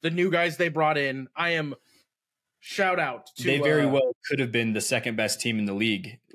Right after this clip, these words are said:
Speaker 2: last year come playoff time. Like, it, they
Speaker 1: No,
Speaker 2: could have been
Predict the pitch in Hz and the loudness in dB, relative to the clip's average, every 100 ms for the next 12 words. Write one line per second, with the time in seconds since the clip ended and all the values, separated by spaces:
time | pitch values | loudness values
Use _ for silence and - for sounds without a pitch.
0 | - 110 117 107 101 117 98 110 98 110 | -20 -10 -2 0 0 -4 -6 -6 -4 -2
1 | 98 90 95 92 113 104 98 107 95 _ | -2 -2 -6 -8 -6 -6 -2 -4 -4 _
2 | - 107 110 113 92 104 98 92 | -4 2 4 2 0 -2 -4 -8